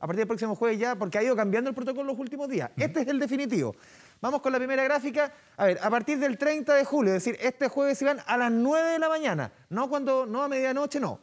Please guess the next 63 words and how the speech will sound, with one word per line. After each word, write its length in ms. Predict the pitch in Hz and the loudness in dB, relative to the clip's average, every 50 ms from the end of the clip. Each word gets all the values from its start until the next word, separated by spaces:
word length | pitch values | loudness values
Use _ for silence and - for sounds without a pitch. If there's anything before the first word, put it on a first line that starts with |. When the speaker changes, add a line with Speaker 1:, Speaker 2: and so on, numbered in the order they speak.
| _ _ | _ _
Speaker 1:
nueve 480 | 143 147 160 185 220 262 294 302 311 311 | -2 0 2 2 4 2 2 2 2 2
de 80 | 302 | 2
la 100 | 294 294 | 2 2
mañana 320 | 285 285 294 302 302 302 277 | 2 0 0 0 0 0 0
debe 160 | 254 254 254 | 2 0 0
estar 260 | 247 247 262 262 247 - - _ _ _ _ _ _ _ _ | 0 0 -2 -2 -2 -4 -12 _ _ _ _ _ _ _ _
todo 240 | - 285 311 320 311 | 2 4 4 4 2
implementado. 720 | 302 269 262 294 302 302 302 220 - 269 185 143 127 - - | 2 0 0 0 0 0 -2 0 0 2 2 2 0 -2 -2
Eso 220 | 196 185 - 226 | -4 -2 -2 0
es 40 | 190 | 0
muy 380 | 180 190 208 240 277 277 269 | 0 0 0 0 0 0 -2
importante. 720 | 285 247 254 277 262 - - 185 139 127 - 120 104 - - _ _ _ _ _ _ - | -4 -2 -2 -4 -2 -2 -2 -2 -2 -2 -4 -6 -6 -6 -10 _ _ _ _ _ _ -6
Vamos 320 | 165 202 269 285 302 - | -2 -2 0 0 0 0
con 140 | - 269 269 | 0 0 0
la 80 | 262 | 0
siguiente 520 | - 247 247 254 269 254 - 269 254 233 - - _ _ _ _ - | -2 -4 -4 -6 -6 -4 -4 -4 -4 -4 -6 -10 _ _ _ _ -10
etapa 240 | 190 - 262 262 269 | -6 -4 -2 -2 0
de 80 | 269 | -2
esta 140 | - - 247 | -2 -2 -2
gráfica. 520 | 247 269 277 - 285 247 247 285 262 - - - | -2 -2 -2 -2 -2 -2 -2 -2 -2 -4 -4 -2
Yo 140 | 175 214 | -2 0
tengo 180 | 196 240 240 226 | 2 2 2 2
que 100 | 202 214 | 0 0
meterme 400 | 208 214 233 240 233 233 240 - - | 0 0 0 0 0 0 -2 -2 -2
a 80 | 170 170 | 0 0
la 80 | 175 | 0
página 300 | 170 208 190 196 190 190 | 0 0 0 0 0 0
web 180 | 190 208 226 - - | 0 0 0 0 0
de 180 | 151 170 175 | 0 0 2
mi 180 | 170 175 175 - - | 2 0 0 -2 -2
A 180 | - 240 277 277 | 0 0 2 2
F 240 | 285 - - 294 269 | 0 0 0 -2 0
P. 380 | 320 269 233 254 - - - _ _ _ | 2 2 2 2 -2 -8 -18 _ _ _
Aquí 180 | - 127 135 151 | -8 -4 -4 -2
puse 200 | 160 160 - 160 | -4 -2 -2 -2
A 40 | 147 | 0
F 100 | 139 156 156 | 0 0 0
P 80 | 175 | 0
punto 260 | 165 170 160 - 170 | 0 -2 -2 -2 -2
C 140 | 139 - 208 | -2 0 0
L, 100 | 214 190 | 0 2
cualquiera 360 | 165 160 139 - 196 214 220 | 0 0 0 0 0 2 2
Speaker 2:
Es 40 | 220 | 4
Speaker 1:
de 60 | 214 | 4
las 100 | 190 151 131 | 4 4 4
siete 180 | - 214 214 | 4 2 2
Speaker 2:
genérico, 180 | 214 214 - 240 | 0 0 0 0
Speaker 1:
A 20 | |
F 60 | 233 214 | 0 2
P. 60 | 254 | 2
Speaker 2:
evidente. 400 | 240 226 110 107 - - 175 185 - | 2 0 0 -4 -8 -10 -12 -10 -6
Speaker 1:
No 160 | 160 175 208 | -2 0 0
es 100 | 226 220 | 0 0
que 100 | 220 220 | 0 0
la 80 | 214 214 | 0 0
A 20 | |
F 180 | 202 - 202 190 | 0 0 -2 -2
P 120 | 208 214 | -2 -2
me 140 | 208 202 202 | 0 0 0
va 80 | 202 196 | 0 0
a 40 | |
avisar, 380 | 190 185 196 180 - 254 269 262 | 0 0 -2 -2 -2 -2 -2 -2
no. 260 | 262 247 190 143 - | 0 -2 -2 -2 -4